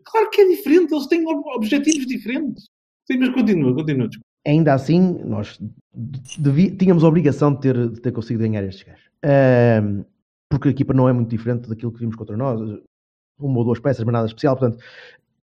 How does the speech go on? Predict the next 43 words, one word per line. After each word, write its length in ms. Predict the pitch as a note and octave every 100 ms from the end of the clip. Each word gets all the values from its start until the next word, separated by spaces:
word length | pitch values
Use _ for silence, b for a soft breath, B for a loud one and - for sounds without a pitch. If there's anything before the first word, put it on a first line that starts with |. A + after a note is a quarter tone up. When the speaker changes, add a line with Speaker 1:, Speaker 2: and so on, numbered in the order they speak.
| _ _
Speaker 2:
achei 180 | G3+ A#3+
muito 220 | A3+ A#3
curioso. 320 | F3+ D#3+ E3+ F3+
A 40 |
minha 120 | F#3
mulher 160 | F#3 F#3
estava 260 | G3 F#3+ G3
muito 580 | G3+ G3 G3+ G3+ F#3
excitada 380 | F3+ F#3+ G3+ A3
a 40 | G#3+
ver 80 |
o 60 | G3+
jogo 200 | G3 B3 -
porque 100 | -
estava 180 | A#3
nervosa, 340 | A#3 G#3 E4 G#3
estava 200 | F3+ E3
mesmo 360 | A3+ G#3+ F3+ E3+
empolgada 520 | D#3+ E3+ E3+ A#3 G#3
a 20 |
ver 140 | F#3 F#3
aquilo. 220 | F3+ A3
Não 160 | A3+ A3+
era 100 | G#3+
por 100 | -
estarem 240 | G#3 F#3+
a 40 |
ganhar, 320 | F3+ E3 E3+ G3
era 100 | F#3+
por 160 | F#3+ -
poderem 480 | G#3 G3 C4+ A#3+
ainda 260 | A#3 C#4 B3+
vir 180 | A3 B3+
a 80 | B3+
não 140 | B3+ B3+
ganhar. 400 | C4 A3 A3 F3
E 80 |
eu, 140 | C#3+ C3+
<laughs> 480 | - - - - -
eu 140 | F3
ria-me 320 | E3+ F#3+ E3+
ao 80 | E3+
lado. 280 | F#3+ F3